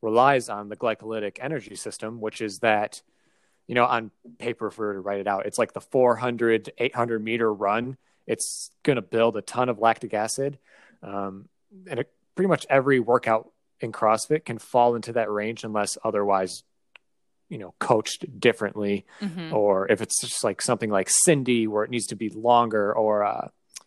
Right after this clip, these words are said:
Speaker 1: Murph is, it can get like that. It just really depends on how hard you push yourself. But for the most part, most CrossFit workouts are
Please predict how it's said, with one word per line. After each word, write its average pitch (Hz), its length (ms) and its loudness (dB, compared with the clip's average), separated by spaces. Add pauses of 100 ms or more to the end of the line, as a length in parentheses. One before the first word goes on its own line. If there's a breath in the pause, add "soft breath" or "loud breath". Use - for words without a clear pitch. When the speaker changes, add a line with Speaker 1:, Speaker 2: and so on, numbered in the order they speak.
(220)
Speaker 1:
Murph 135 360 4
is, 107 400 -10 (840)
it - 120 -10
can 156 220 0
get 147 200 2
like 120 180 -2
that. 117 180 0
It 113 60 -6
just 131 200 -12
really 143 200 -2
depends 123 340 -8
on 110 80 -8
how 110 160 -10
hard 110 200 -6
you 98 60 -12
push - 220 -10
yourself. - 280 -6
But 143 200 -4
for 165 100 -4
the 156 100 -2
most 139 360 0
part, 131 320 0
most 123 340 -2
CrossFit 156 300 -2
workouts 110 520 -6
are 107 360 -4